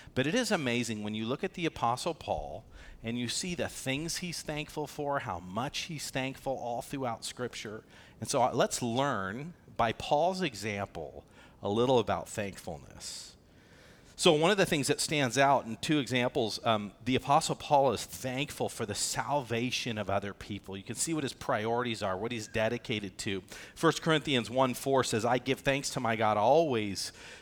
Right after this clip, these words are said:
for you because of the grace of God that was given to you in Christ Jesus." Romans one eight, "First, I thank my God through Jesus Christ for all of you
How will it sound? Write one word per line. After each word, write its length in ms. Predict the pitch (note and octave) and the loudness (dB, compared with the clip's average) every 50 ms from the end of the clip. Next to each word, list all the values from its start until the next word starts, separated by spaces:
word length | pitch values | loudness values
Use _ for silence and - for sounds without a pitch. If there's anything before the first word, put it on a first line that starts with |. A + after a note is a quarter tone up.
| - | -18
for 260 | - - - C3+ A#2+ A2+ | -14 -4 0 0 0 0
you 400 | A#2 C#3 F3 F#3+ F3 C#3 A#2 G2+ | 0 -2 0 0 0 0 -2 -2
because 420 | - A2 - - D#3 C#3+ C3+ B2 | -4 -6 -4 2 2 4 4 4
of 120 | B2+ - | 0 -2
the 80 | - A#2 | -4 -8
grace 680 | - - A2+ A2 A2+ B2+ C#3+ D#3 C#3+ A2+ G#2 - - - | -8 -6 -4 -2 0 2 2 2 2 0 0 -2 -2 -2
of 280 | - - G2+ - - - | -2 -4 -4 -4 -2 2
God 420 | A#2+ A#2 A#2+ C3 C3+ B2+ A#2 - | 4 6 6 6 6 6 4 0
that 100 | G#2+ F#2+ | -4 -6
was 160 | G#2 F#2+ - | -6 -8 -8
given 380 | - - A#2+ B2+ C3 D3+ C#3 B2+ | -4 -2 -2 0 2 0 0 -2
to 160 | - - A2+ | -4 -4 -2
you 180 | G2+ G#2+ G#2+ G#2 | -2 -2 -2 -2
in 100 | F#2+ - | -4 -6
Christ 460 | - - C#3+ C3 C3 A#2+ - - - | -4 -2 0 0 0 0 -2 -6 -6
Jesus." 580 | - A#2 A#2+ B2 A2 F#2+ E2+ E2 - - - - - - - - - | -4 -4 -2 -2 -4 -4 -6 -6 -6 -8 -10 -12 -16 -18 -10 0 4
Romans 380 | B2+ C#3+ D#3 D3+ C3+ A#2+ - | 6 6 6 6 4 2 2
one 220 | C3 C#3 D3 C#3+ D3 | 2 4 4 6 6
eight, 240 | D3+ D#3 C#3+ B2+ - | 6 6 6 4 -2
"First, 420 | - - D#3+ E3 E3+ D#3+ - - | -2 2 4 4 4 4 4 4
I 100 | C3 B2 | 4 2
thank 380 | B2 - - D#3 E3+ F3+ - - | 4 4 4 4 4 4 2 2
my 160 | D#3 B2+ B2 | 2 2 2
God 320 | A#2+ B2+ B2+ C3+ C3+ C3 | 4 4 6 6 4 4
through 140 | - C3 B2 | 2 -4 -6
Jesus 500 | - - - D#3 D#3+ D#3 D3+ D#3 B2+ - | -6 -4 -2 -2 -2 -2 -2 -2 -4 -4
Christ 380 | - - D3 C3+ A#2+ A#2+ - - | -4 -2 0 0 0 0 -2 -4
for 160 | - B2 A#2 | -4 -2 0
all 200 | A2+ A#2+ C#3 E3 | 2 4 4 4
of 140 | D3+ A2+ G#2 | 2 2 -2
you 300 | G#2 G#2 G2+ G2+ G#2+ | -4 -4 -2 -4 -6